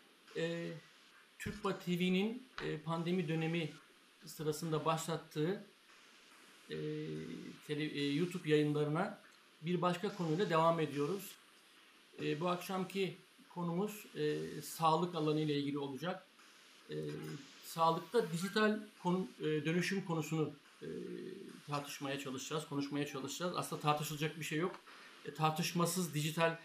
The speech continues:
dönüşmesi, e, gereken alanlardan bir tanesi ve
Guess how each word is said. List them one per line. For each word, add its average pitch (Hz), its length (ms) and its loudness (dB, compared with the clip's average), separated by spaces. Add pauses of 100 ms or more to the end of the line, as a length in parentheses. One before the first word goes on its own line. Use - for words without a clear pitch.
(260)
dönüşmesi, 160 640 0 (180)
e, 147 260 0
gereken 156 440 2
alanlardan 147 640 4
bir 147 80 -4
tanesi 147 380 -2
ve 170 180 0